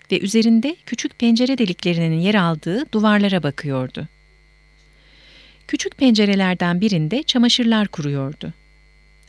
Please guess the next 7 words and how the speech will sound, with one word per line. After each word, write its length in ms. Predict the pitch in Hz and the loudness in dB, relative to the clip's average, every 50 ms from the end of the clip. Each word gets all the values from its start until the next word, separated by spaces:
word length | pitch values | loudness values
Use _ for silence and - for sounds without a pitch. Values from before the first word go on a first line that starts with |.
| _ _ _ - | _ _ _ -2
Mersault 580 | 226 254 285 302 - - 269 247 247 - - | 0 2 2 0 0 -2 -2 -2 -2 -2 -2
yattı 440 | 220 196 185 - _ - - 233 294 - _ _ _ | -2 -2 -2 -4 _ -8 -6 -6 -6 -6 _ _ _
ve 80 | - 214 | -2 0
hemen 300 | 214 247 214 196 190 196 | 2 2 2 2 0 -2
uyudu. 440 | - 165 151 143 135 - - 151 156 _ _ _ _ _ _ _ _ _ _ _ _ _ _ _ _ _ _ _ - | -2 -4 -4 -4 -6 -8 -10 -12 -12 _ _ _ _ _ _ _ _ _ _ _ _ _ _ _ _ _ _ _ -4
Ter 140 | - 294 269 | -2 0 0
içinde, 560 | 226 - - - 175 156 151 156 180 233 | 0 0 0 -2 -2 0 0 0 -2 -2